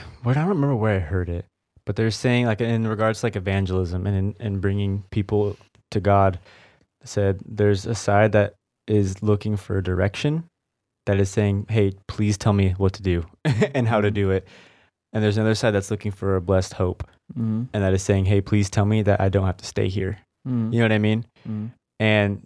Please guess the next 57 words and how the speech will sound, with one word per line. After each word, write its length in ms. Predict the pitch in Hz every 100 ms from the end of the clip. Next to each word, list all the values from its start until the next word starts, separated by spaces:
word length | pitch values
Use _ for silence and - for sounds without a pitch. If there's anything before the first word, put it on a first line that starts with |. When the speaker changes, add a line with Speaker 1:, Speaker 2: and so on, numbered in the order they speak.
| -
Speaker 1:
so 80 | 117
you 80 |
have 100 | 110
one 180 | 101 117
side 160 | 101 110
who's 80 | 101
like, 160 | 98 - -
"Give 140 | 107
me 100 | 107
clear 180 | 107 113
direction 460 | 110 101 98 - 120
and 140 | 101
I'll 80 | 98
follow." 480 | 95 95 101 123 131 -
Speaker 2:
Mm-hmm. 240 | 117 101 107
Speaker 1:
There's 140 | 101
another 180 | 107 104
side 260 | 104 101
saying, 320 | 98 98 101 -
"Just 180 | 110 113
lem-, 160 | 110 -
just 220 | 127 -
remind 280 | 113 104 107
me 60 |
that 100 | 107
I 60 | 98
don't 160 | 104 104
need 140 | 98
to 60 | 92
be 140 | 92
here." 360 | 85 98 101 - _
Speaker 2:
Mm-hmm. 260 | 117 104 104 - -
Speaker 1:
And 120 | 110
he 80 | 104
said, 260 | 127 113
typically 460 | - 123 135 139 123
people 260 | 120 110
are 80 | 110
gonna 160 | 98 98
fall 240 | - 98
into 140 | 98 95
one 120 | 95
of 60 |
those 220 | 90 92 -
two 220 | - 90
things 340 | 92 90 87
of 100 | 95
like, 240 | 90 90 - -
Speaker 2:
Mm-hmm. 240 | - 107 113 - -
Speaker 1:
"I 120 | 95
need 160 | 101 104
direction," 420 | 117 95 - 98
or, 280 | 92 90 -
"I 140 | 92
just 240 | 92 92 95
need 100 | 85
hope." 320 | 95 98